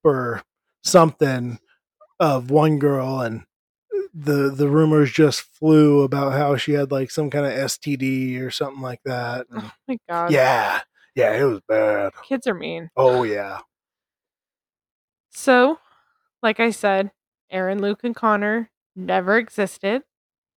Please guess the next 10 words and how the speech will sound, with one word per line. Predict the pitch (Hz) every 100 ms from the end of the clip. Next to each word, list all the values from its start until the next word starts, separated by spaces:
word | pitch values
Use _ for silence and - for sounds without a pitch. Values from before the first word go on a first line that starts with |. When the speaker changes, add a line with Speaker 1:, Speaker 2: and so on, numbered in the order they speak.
| _
Speaker 2:
All | - 190
three | 190 226 233
boys | 220 214 202
were | - 208
reco-, | 220 - 208 - _
were | 190 196 180
created | _ 233 208 180 180 185 - _ _ _
by | 226
Gemma | 214 180 175
Barker. | 170 170 - - -